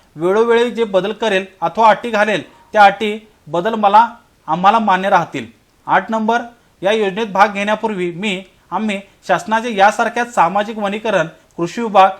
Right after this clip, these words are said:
इतर विभागाच्या योजनेखाली या ठिकाणी क्षेत्र नमूद करा. क्षेत्रावर लाभ घेतलेला आहे, घेतला असल्यास आहे लिहा, नसल्यास नाही लिहा. नऊ नंबर, या योजनेअंतर्गत माझ्या शेतावर लागवड करावयाच्या वृक्ष प्रजाती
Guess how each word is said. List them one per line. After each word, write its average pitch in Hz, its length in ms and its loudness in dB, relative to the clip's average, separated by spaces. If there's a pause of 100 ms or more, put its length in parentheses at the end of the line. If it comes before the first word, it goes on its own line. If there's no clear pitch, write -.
(200)
इतर 165 240 -4
विभागाच्या 220 480 0
योजनेखाली 185 680 -2 (680)
या 165 100 0
ठिकाणी 196 260 -4
क्षेत्र 185 300 -8
नमूद 196 220 -6
करा. 190 220 0
क्षेत्रावर 208 800 0
लाभ 196 280 4
घेतलेला 196 360 2
आहे, 185 260 2 (520)
घेतला 165 300 2
असल्यास 208 360 2 (140)
आहे 175 260 -2
लिहा, 190 220 2 (320)
नसल्यास 196 380 -2
नाही 170 280 0
लिहा. 175 180 0 (880)
नऊ 175 180 0
नंबर, 220 300 0 (540)
या 180 160 2
योजनेअंतर्गत 220 800 0 (500)
माझ्या 170 320 2
शेतावर 220 380 0
लागवड 190 320 2
करावयाच्या 208 500 2
वृक्ष 214 300 -4
प्रजाती 214 720 -4